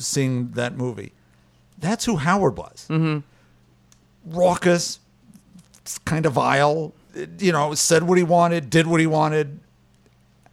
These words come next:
Speaker 1: I didn't know that was coming, I have
Speaker 2: Mm-hmm.
Speaker 1: to tell you.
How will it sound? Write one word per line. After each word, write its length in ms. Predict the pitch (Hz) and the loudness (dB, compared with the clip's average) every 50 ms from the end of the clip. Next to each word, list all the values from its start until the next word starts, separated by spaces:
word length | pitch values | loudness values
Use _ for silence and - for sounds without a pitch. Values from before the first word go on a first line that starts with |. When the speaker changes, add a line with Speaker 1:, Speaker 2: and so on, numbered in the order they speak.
| _ _ - | _ _ -6
Speaker 1:
I 340 | 131 131 135 131 117 117 113 107 - - _ _ _ _ _ _ _ _ | -4 -2 -2 -2 -4 -6 -10 -14 -20 -20 _ _ _ _ _ _ _ _
didn't 240 | - 190 190 202 190 | 2 2 4 4 2
know 160 | 170 175 175 | 2 2 4
that 200 | 156 156 160 - | 2 2 0 -2
was 140 | - 139 - | -4 -8 -6
coming, 360 | - 151 139 117 87 82 - - | -4 -4 -4 -4 -6 -10 -10 -8
I 120 | 101 110 | -4 -2
have 180 | - - 135 139 | 0 0 0 -2
Speaker 2:
Mm-hmm. 40 | 127 | -4
Speaker 1:
to 100 | 147 139 | -6 -4
tell 180 | - 147 139 131 | -2 0 0 0
you. 160 | 127 123 | 0 -2